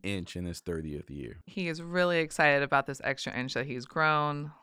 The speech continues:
Speaker 2: late maturity, puberty, whatever you have it.
Speaker 1: I
Speaker 2: Congratulations.
Speaker 1: claim it all.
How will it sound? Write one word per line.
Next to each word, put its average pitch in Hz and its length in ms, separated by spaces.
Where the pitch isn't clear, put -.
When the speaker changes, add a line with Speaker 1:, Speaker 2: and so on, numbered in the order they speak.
Speaker 2:
late 135 220
maturity, 143 500
puberty, 131 560
whatever 120 320
you 120 160
have 135 300
it. 127 180
Speaker 1:
I - 20
Speaker 2:
Congratulations. 117 680
Speaker 1:
claim 92 200
it 85 60
all. 80 260